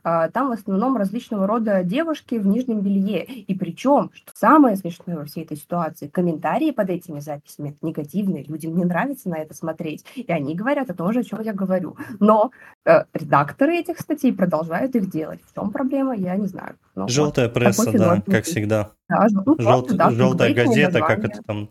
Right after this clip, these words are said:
Speaker 2: э, ну, с-,
Speaker 1: Мгм,
Speaker 2: с-, согласен с
Speaker 1: мгм.
Speaker 2: тобой полностью. Горите в аду, твари. <laughs> Больше ничего хорошего не скажу про, ну, они реально выбешивают порой иногда. Вот когда коверкуют полностью новость, это, ну, действительно так. Ради своего хайпа, ради
Speaker 1: Мгм.
Speaker 2: своего продвижения. Больше ничего не скажу.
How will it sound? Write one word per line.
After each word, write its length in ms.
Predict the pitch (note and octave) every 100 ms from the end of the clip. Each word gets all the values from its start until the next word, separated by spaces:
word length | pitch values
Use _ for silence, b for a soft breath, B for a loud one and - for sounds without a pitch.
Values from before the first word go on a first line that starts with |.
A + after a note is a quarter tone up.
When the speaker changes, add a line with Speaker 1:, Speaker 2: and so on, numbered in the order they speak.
| -
Speaker 2:
э, 60 | - C#3+ - _ _ -
ну, 320 | A#2+ C#3 B3+
с-, 140 | A3
Speaker 1:
Мгм, 240 | A3 A#3+ B3+
Speaker 2:
с-, 60 |
согласен 560 | A#2 - A2+ A#2 A2 A2
с 60 | A#2
Speaker 1:
мгм. 20 |
Speaker 2:
тобой 240 | A2 A2 A2
полностью. 540 | A2 G#2+ G#2+ - D3+ _ _ _ _ _ _ -
Горите 300 | C#3 A2+ A2
в 60 | G2+
аду, 140 | G2
твари. 240 | - G#2 F#2+ - -
<laughs> 1500 | D#3 A#3 - - C#3 C#3 A#3 B3+ - B3+ F4+ - A#3+ D4 A#3
Больше 380 | E3 D#3+ F#3+ F3+
ничего 220 | D3+ F3 -
хорошего 360 | D3+ C#3 C#3+
не 140 | C3 D#3
скажу 300 | - B2+ B2
про, 140 | A2 B F3+ C3+
ну, 100 | F3+
они 160 | G3
реально 260 | F#3 D#3+ A2+
выбешивают 480 | A2+ A2+ G#2+ G2+ -
порой 260 | F#2 G2+
иногда. 340 | G#2 G#2+ G#2+ G2+
Вот 220 | G#2+ -
когда 260 | - A2+ A#2
коверкуют 480 | B2 B2+ B2+ A2+ G#2
полностью 380 | A#2+ A2 - B2+
новость, 340 | F3 A2 -
это, 140 | - B2+
ну, 120 | E3
действительно 460 | - - - G#2+ G2
так. 200 | - - b b -
Ради 240 | D3+ G3+
своего 260 | E3 E3 D#3
хайпа, 300 | - F#3 C#4+
ради 160 | C4 B3+
Speaker 1:
Мгм. 20 |
Speaker 2:
своего 200 | B3+ B3+
продвижения. 480 | G#2+ G#2 G#2 G#2 A2
Больше 280 | D3 - A2
ничего 200 | - G#2+
не 60 | G#2
скажу. 360 | - G2 G2